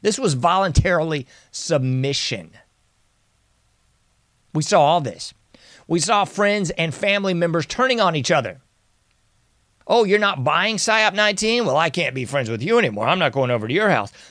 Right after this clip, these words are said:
In my, my own personal life, I saw people not come into our house because they were afraid. The Lord says to fear the Lord and nothing else.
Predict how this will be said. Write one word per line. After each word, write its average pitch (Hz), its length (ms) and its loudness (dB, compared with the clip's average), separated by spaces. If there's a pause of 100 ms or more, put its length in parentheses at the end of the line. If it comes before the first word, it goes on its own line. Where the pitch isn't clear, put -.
In 233 160 -2
my, 220 240 4
my 185 140 2
own 185 120 0
personal 240 400 2
life, 120 160 0
I 202 120 -2
saw 196 160 0
people 175 260 0
not 156 240 -2
come 180 220 -2
into 160 240 -2
our 135 160 2
house 180 480 0 (360)
because 170 360 2
they 175 100 4
were 185 160 2
afraid. 240 720 2 (2000)
The 143 80 -4
Lord 220 260 4
says 160 500 0 (1300)
to 107 100 -12
fear 147 220 -4
the 101 100 -6
Lord 95 420 -8
and 87 120 -14
nothing 92 260 -14
else. - 580 -16